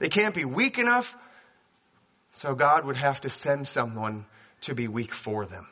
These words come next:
In one of the greatest miracles in history, you can debate, like, is God speaking everything out of nothing the greatest miracle? Is, is Jesus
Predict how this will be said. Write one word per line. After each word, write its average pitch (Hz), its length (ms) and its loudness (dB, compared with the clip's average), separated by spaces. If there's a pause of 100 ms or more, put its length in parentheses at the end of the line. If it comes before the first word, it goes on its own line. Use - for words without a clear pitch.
(1600)
In 139 200 -2
one 180 180 4
of 170 160 -4
the 143 100 0
greatest 156 920 -2
miracles 175 880 -2
in 143 180 -6
history, 107 640 -8 (380)
you 180 100 -2
can 143 220 -2
debate, 120 480 0
like, 107 180 -2 (280)
is 139 100 -2
God 202 240 8
speaking 214 720 2
everything 202 560 4
out 175 180 10
of 180 120 2
nothing 196 400 4
the 202 100 2
greatest 214 320 2
miracle? 220 540 0 (440)
Is, 196 320 2 (400)
is 180 320 0 (760)
Jesus 233 420 2